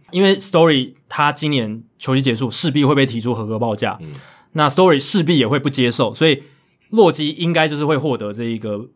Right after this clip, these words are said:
Speaker 1: 第一轮跟第二轮之间的补偿选秀签。那 Schmidt 他们的团队是觉得这个选秀签的价值超过了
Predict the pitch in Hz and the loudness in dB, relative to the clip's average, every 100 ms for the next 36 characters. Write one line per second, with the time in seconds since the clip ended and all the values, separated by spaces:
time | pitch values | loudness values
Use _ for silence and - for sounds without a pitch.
0 | _ _ 190 190 180 127 143 139 151 131 | _ _ -2 2 4 2 0 0 2 4
1 | 110 113 117 120 110 107 107 104 101 113 | 2 -2 -2 -2 -2 -8 -8 -8 -8 -10
2 | 104 - 117 104 117 - 151 131 - _ | -10 -10 -10 -10 -14 -4 -2 -2 -10 _
3 | - - 156 208 - - - 160 147 127 | -4 0 4 2 0 -12 -6 -4 -2 -4
4 | - 104 120 117 117 - 101 104 104 _ | -6 -4 -4 -2 -4 -8 -10 -10 -10 _
5 | _ _ - 214 139 107 117 127 135 117 | _ _ -2 0 -2 -4 -8 -6 -6 -8
6 | 107 202 113 101 92 - - 175 185 220 | -2 0 0 -8 -18 -14 -8 -2 -2 0
7 | 143 101 | -2 -2